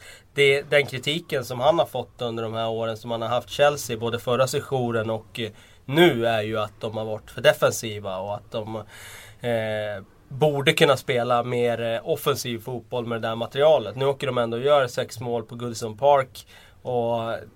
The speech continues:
det visar ju att, eh, det är någonting som är på gång i Chelsea.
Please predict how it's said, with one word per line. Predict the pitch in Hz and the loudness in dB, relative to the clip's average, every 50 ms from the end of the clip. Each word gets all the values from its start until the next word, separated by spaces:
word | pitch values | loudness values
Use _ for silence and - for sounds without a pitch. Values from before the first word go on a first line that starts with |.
| - - | -16 -8
det | 135 131 | -6 -4
visar | 131 147 143 117 - - 135 127 | -4 -4 -4 -2 0 4 4 4
ju | 131 131 131 127 123 123 120 - - - - - - - - - - | 4 4 4 4 4 2 0 -6 -16 -20 -20 -20 -20 -20 -20 -18 -14
att, | - 135 - - - - - 131 | -12 -12 -12 -12 -14 -14 -8 -4
eh, | 123 117 110 110 113 113 113 104 - - - - - - - - 139 | -4 -2 -2 -2 -2 -4 -4 -6 -6 -10 -16 -20 -20 -20 -20 -14 -4
det | 123 131 | 2 6
är | 135 139 139 | 6 6 8
någonting | 139 135 127 120 - 123 123 113 | 6 4 2 2 0 -6 -6 -6
som | 104 - 120 | -8 -6 -6
är | 117 113 | -6 -6
på | - 127 | -6 -4
gång | 123 143 143 139 127 110 107 | 2 4 4 4 2 -2 -6
i | 104 | -8
Chelsea. | 101 - 117 104 107 101 - - 120 110 | -6 -6 -8 -8 -8 -12 -14 -12 -12 -12